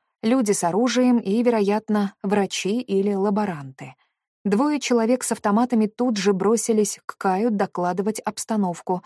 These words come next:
но гам голосов мешал. Кассия заторопилась вперёд, и Пандея последовала за ней. Первое, что попалось на глаза, была даже не кровь, а чья-то нога. Отдельно от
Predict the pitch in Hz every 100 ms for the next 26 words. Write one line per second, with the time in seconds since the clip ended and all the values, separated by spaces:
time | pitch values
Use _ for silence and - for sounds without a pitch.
0 | - - 214 208 202 196 208 202 202 196
1 | 196 - 202 - 196 196 - 170 160 -
2 | _ _ _ - 233 202 - 202 190 180
3 | 196 202 196 214 196 190 - - 208 247
4 | 220 - _ _ - 226 220 226 220 208
5 | 254 269 202 - 196 214 220 202 196 196
6 | 202 202 180 131 - - _ _ _ _
7 | _ _ - 294 294 262 254 - 240 233
8 | 247 226 214 220 220 214 202 247 294 _
9 | _ 220 220 240 254 240 226 226 226 214
10 | 277 240 - - _ _ _ _ - 220
11 | 214 208 - 226 240 220 226 247 233 185
12 | 170 - _ _ _ _ _ _ _ -
13 | 254 208 190 226 208 196 196 196